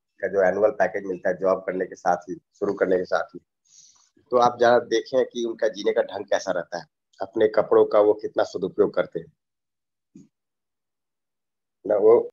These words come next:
कोई बता रहा था कि ये जो एमएनसी में बच्चों को job मिल जाती है, तो कुछ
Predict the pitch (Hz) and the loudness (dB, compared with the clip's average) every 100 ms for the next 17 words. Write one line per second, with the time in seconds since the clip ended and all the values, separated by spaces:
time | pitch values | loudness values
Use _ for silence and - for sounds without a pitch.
0 | - 110 104 101 110 110 113 110 117 110 | 4 4 4 4 4 4 0 -4 -4 0
1 | 107 107 101 104 101 110 107 101 98 - | 2 2 4 2 -2 -6 -2 -2 -2 -6
2 | 110 92 95 104 101 95 - 95 92 - | -6 0 0 0 0 -2 -2 -14 -16 -16
3 | 104 | -14